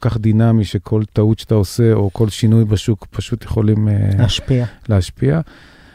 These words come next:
Speaker 1: וה-, והש-, הדבר השלישי הוא אולי יותר טריוויאלי, זה פשוט להיות מאוד מאוד זהיר בענייני כספים. גם שהכסף בא בקלות, והיום, זאת אומרת, לצערי, או לשמחתי, הוא בא יותר בקלות,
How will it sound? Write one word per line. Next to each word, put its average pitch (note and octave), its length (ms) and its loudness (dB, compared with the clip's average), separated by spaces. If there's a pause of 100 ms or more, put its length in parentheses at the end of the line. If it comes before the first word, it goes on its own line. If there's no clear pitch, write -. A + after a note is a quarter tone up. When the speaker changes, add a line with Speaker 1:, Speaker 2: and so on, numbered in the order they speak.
(180)
Speaker 1:
וה-, B2 300 2
והש-, C3+ 500 0
הדבר C#3 360 0
השלישי E3+ 340 -2
הוא E3 100 0 (140)
אולי B2+ 220 2
יותר C#3 340 0
טריוויאלי, C#3 400 0
זה G#2+ 120 -4 (100)
פשוט - 300 -8
להיות A#2+ 260 2
מאוד A#2+ 400 0
מאוד A#2+ 220 2
זהיר G#2+ 300 0
בענייני G#2 560 2
כספים. G2 460 -2
גם A2+ 180 -2
שהכסף G2+ 560 -2
בא A2+ 160 0
בקלות, G#2+ 520 0
והיום, G#2+ 640 2
זאת - 80 -8
אומרת, G2+ 140 0
לצערי, G#2 500 0
או G2 120 0
לשמחתי, F#2 480 -4
הוא G#2+ 120 2
בא A2+ 320 2
יותר A#2 220 -2
בקלות, A#2 540 0